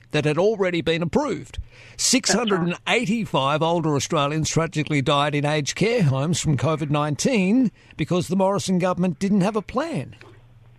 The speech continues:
Speaker 2: That's right. Their own Royal Commission said they didn't have a plan. They keep saying, "Oh, well, we did, we did." But it's absolutely,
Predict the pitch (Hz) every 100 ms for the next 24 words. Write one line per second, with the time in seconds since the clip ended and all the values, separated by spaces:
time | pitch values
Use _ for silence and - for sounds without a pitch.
0 | - - - - - - - 202 - 208
1 | 175 - 196 214 208 180 170 165 165 165
2 | - 160 165 156 156 156 165 165 156 151
3 | 170 170 185 202 165 165 180 - - 170
4 | 165 156 156 160 156 160 160 160 - 151
5 | 147 - - 160 - 185 _ - 190 -
6 | - 165 170 - - - 247